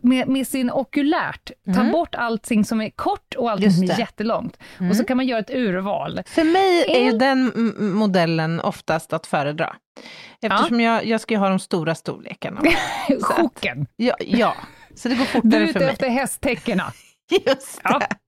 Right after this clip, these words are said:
Speaker 2: Ja.
Speaker 1: Ja.
Speaker 2: Ja.
Speaker 1: Nej, men jag ligger i, i, så att säga, i, i, i mittensegmentet.
Speaker 2: Mm, mm.
Speaker 1: Man kan göra det, eller så kan man så att säga med sina fingrar lite s-, geschwint bläddra och,
Speaker 2: Ja.
Speaker 1: och, och föra upp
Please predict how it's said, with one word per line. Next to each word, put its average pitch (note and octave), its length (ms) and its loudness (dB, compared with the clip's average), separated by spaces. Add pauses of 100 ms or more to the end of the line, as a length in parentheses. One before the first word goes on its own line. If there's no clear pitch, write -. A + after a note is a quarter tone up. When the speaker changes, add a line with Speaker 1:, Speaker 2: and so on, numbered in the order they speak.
(140)
Speaker 2:
Ja. G#3+ 140 2
Speaker 1:
Ja. G#3 200 2 (480)
Speaker 2:
Ja. F3 260 0 (340)
Speaker 1:
Nej, C4 300 4
men D4 220 -2
jag F4 180 0
ligger D#4 360 -2
i, C#4 420 -6
i, B3+ 300 -4
så B3 100 -6
att A3 100 -6
säga, G3 340 -4 (160)
i, - 120 -16 (320)
i, B3 400 -2
i A3 40 0
mittensegmentet. F#3+ 1000 -2
Speaker 2:
Mm, C#4 340 0
mm. B3+ 240 0 (200)
Speaker 1:
Man F4 180 2
kan A#4 160 0
göra F#4+ 100 0
det, C#4 60 -2 (200)
eller G4 140 -2
så F#4+ 160 -4
kan F4 200 -4
man D4+ 120 -2
så D#4+ 80 -4
att C#4+ 80 -6
säga D4+ 100 0
med C4+ 180 0
sina B3+ 220 -4
fingrar A#3+ 400 -2
lite C4 280 -4 (120)
s-, - 200 -12 (320)
geschwint C4 580 2
bläddra A#3+ 600 0 (120)
och, - 140 2
Speaker 2:
Ja. B3 160 2
Speaker 1:
och, - 400 -4
och B3+ 80 -4
föra C4+ 300 -2
upp - 380 -2